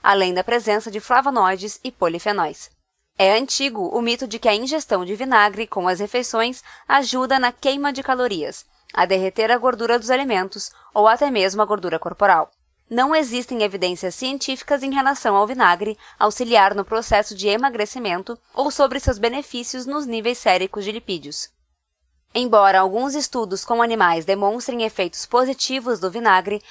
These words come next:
sobre o perfil lipídico sanguíneo, esses resultados não foram encontrados em humanos. Em alguns estudos, inclusive segundo o método de produção do vinagre,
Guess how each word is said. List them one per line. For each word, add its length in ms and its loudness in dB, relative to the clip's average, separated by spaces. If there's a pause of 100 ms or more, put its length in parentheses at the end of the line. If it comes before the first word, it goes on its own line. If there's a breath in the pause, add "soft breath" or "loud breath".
(140)
sobre 220 -2
o 40 -2
perfil 360 -2
lipídico 520 -6
sanguíneo, 580 -6 (300)
esses 320 4
resultados 600 4
não 180 0
foram 300 0
encontrados 640 0
em 100 -6
humanos. 540 -2 (360)
Em 120 2
alguns 340 0
estudos, 540 -4
inclusive 500 -4
segundo 420 -4
o 40 0
método 360 -2
de 120 -12
produção 500 0
do 100 -6
vinagre, 560 0